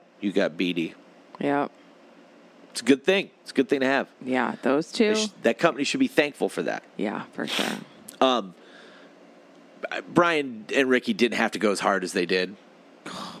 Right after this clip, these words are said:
Speaker 2: my God.
Speaker 1: But they did. And Ricky Starks is a fucking star.
Speaker 2: Yeah, he is.
Speaker 1: Ricky Stark, Ricky Starks is,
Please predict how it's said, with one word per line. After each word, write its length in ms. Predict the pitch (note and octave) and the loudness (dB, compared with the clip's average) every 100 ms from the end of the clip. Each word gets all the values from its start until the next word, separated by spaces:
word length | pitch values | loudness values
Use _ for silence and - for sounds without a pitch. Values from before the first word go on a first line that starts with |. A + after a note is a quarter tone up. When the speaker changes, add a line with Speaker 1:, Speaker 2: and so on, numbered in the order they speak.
| - | -16
Speaker 2:
my 200 | - - - | -16 -14 -10
God. 460 | - - - - - - | -10 -8 -8 -10 -14 -2
Speaker 1:
But 160 | - A#2 | 0 2
they 140 | B2+ | 2
did. 320 | A#2 C3 A#2 - _ - - - | 2 2 0 -6 _ -20 -20 -4
And 120 | A2+ | 0
Ricky 260 | A2+ C3+ C3+ | 2 2 0
Starks 360 | - A2 G#2 - | 0 0 0 -6
is 80 | |
a 40 | F2+ | -10
fucking 560 | - - - F#2+ - E2+ | -14 -10 -2 -2 -2 -6
star. 600 | - - E2 C#2 A#1 - - - | -6 -2 -2 -2 -4 -8 -16 -8
Speaker 2:
Yeah, 200 | C#3 C3+ | -4 -2
he 60 | A#2+ | -2
is. 340 | - E2+ - - | -4 -4 -6 -4
Speaker 1:
Ricky 220 | G2+ - | -2 0
Stark, 300 | F#2+ G#2+ E2 - - | 0 0 0 -6 -2
Ricky 240 | B2 B2 C3+ | 0 2 2
Starks 400 | - C3 B2+ - | 2 2 0 -2
is, 520 | - A2 - - - | 2 2 0 -4 -8